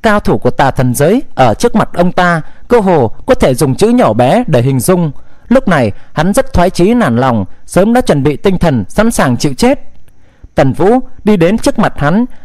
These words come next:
ánh mắt lạnh lẽo, vô hình chung đã hình thành một cỗ uy áp, trầm giọng nói: "Ngươi còn lời gì muốn nói không?" Lý Bất Phàm thản nhiên cười nói: "Chuyện tới mức này còn gì đáng nói đây, động thủ đi, ta đã chuẩn bị tốt rồi." Tần Vũ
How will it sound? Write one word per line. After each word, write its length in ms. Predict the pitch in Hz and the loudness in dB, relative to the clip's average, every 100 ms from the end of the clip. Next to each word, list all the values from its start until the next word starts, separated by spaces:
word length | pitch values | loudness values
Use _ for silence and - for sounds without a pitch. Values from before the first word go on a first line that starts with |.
| - | -6
ánh 160 | 202 233 | 0 0
mắt 180 | 277 196 | 0 0
lạnh 200 | 175 139 | 0 0
lẽo, 280 | 165 254 - - | 2 0 -2 0
vô 140 | 226 | 2
hình 180 | 185 139 | 2 0
chung 300 | - 208 202 - 180 | 0 0 0 -4 -2
đã 160 | 190 | 2
hình 200 | 180 175 | 2 0
thành 200 | 165 143 | 0 0
một 160 | 139 - | 0 0
cỗ 160 | 190 220 | 0 2
uy 180 | 208 | 2
áp, 180 | 220 285 - - | 2 0 -4 -2
trầm 220 | 139 123 | 0 0
giọng 200 | 139 131 | 0 0
nói: 280 | 131 196 269 - - - - - _ _ | 2 2 -2 -6 -14 -20 -20 -20 _ _
"Ngươi 240 | 180 185 - | 0 2 2
còn 160 | 143 | 2
lời 140 | 135 131 | 2 2
gì 240 | 139 151 110 | 2 0 0
muốn 200 | 147 190 | 0 2
nói 180 | 170 214 | 2 0
không?" 300 | - 196 175 - - - - - _ _ _ - | 2 0 0 -4 -12 -16 -18 -20 _ _ _ -2
Lý 180 | 156 208 | 0 2
Bất 160 | - | 0
Phàm 260 | - 147 110 | 0 0 0
thản 280 | 147 120 147 | -2 -2 0
nhiên 160 | 190 | -2
cười 220 | - 147 | 0 0
nói: 320 | 120 135 240 254 - - - - _ - | 2 0 0 -2 -10 -16 -20 -20 _ -4
"Chuyện 260 | 170 156 - | -2 -2 0
tới 140 | 190 | 2
mức 180 | 240 147 | 2 0
này 220 | 131 127 - - | 0 -2 -4 -2
còn 140 | 185 | 0
gì 180 | 143 170 | 2 2
đáng 200 | 147 190 | 2 2
nói 160 | 185 220 | 0 2
đây, 240 | 190 202 - - - 170 | 2 0 -4 -10 -12 -2
động 200 | 190 185 | -2 0
thủ 200 | 156 131 | 0 2
đi, 220 | 220 214 - - | 0 0 -2 -2
ta 180 | 170 | 0
đã 80 | 180 | 2
chuẩn 180 | 165 127 | 0 0
bị 140 | 151 147 | 0 0
tốt 240 | 233 - | 0 0
rồi." 280 | 151 151 120 - - - - - _ _ - | 0 0 -2 -8 -14 -20 -20 -20 _ _ -2
Tần 180 | 151 120 | 0 0
Vũ 260 | 196 247 | 2 0